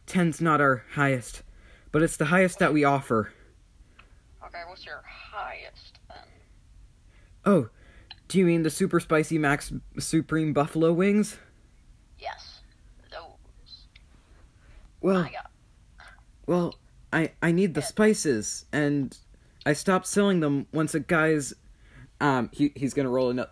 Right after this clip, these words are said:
Speaker 1: another stealth check to whisper to you without people overhearing it. So I'm going, I'm gonna roll two rolls. Um, Clark got a fifteen.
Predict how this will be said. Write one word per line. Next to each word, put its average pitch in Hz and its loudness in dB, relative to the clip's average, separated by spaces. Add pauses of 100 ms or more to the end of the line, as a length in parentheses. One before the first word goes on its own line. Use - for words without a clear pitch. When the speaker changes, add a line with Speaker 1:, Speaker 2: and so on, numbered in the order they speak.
Speaker 1:
another 120 0
stealth 113 -4
check - -2
to - -2
whisper 107 -2
to 127 -6
you 135 0
without 120 -2
people 120 -2
overhearing 110 -2
it. 131 -6
So 131 -2
I'm 123 0
going, 139 -2 (120)
I'm 135 0
gonna 165 2
roll 147 2
two 135 -2
rolls. 110 -2 (960)
Um, 117 2
Clark 160 0
got 143 2
a 127 0
fifteen. 120 -4